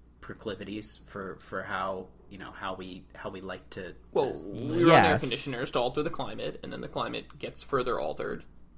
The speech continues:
Speaker 3: I
Speaker 2: And then we run
Speaker 3: <laughs>
Speaker 2: air conditioners
Speaker 3: Right.
Speaker 2: to cancel out the climate that we've altered with
Speaker 3: It,
Speaker 2: the air
Speaker 3: it's a
Speaker 2: conditioning.
Speaker 3: vicious cycle, but the answer is obviously yes, because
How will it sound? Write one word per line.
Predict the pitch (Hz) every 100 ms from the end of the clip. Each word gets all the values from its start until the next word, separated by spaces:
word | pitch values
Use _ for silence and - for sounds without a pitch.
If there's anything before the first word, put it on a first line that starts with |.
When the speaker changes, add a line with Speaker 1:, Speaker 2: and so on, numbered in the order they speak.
| - - - - - - -
Speaker 3:
I |
Speaker 2:
And | 139 131
then | 120
we | 120 120
run | 135 131 117 123 -
Speaker 3:
<laughs> | -
Speaker 2:
air | 147
conditioners | 143 143 - 131 143
Speaker 3:
Right. | -
Speaker 2:
to |
cancel | 139 110 -
out | 87 -
the |
climate | 135 110 - -
that | 170
we've | -
altered | 120 113 - 135
with | - -
Speaker 3:
It, | 127
Speaker 2:
the |
air | 147
Speaker 3:
it's | 117
a |
Speaker 2:
conditioning. | - 123 113
Speaker 3:
vicious | 151 131 -
cycle, | 113 - 101
but | 104
the | 135
answer | 175 147 110
is | 107 101 - - -
obviously | 127 196 147 113 104 117 101 98
yes, | 151 92 92 - - -
because | 110 - 117 101 95 98 101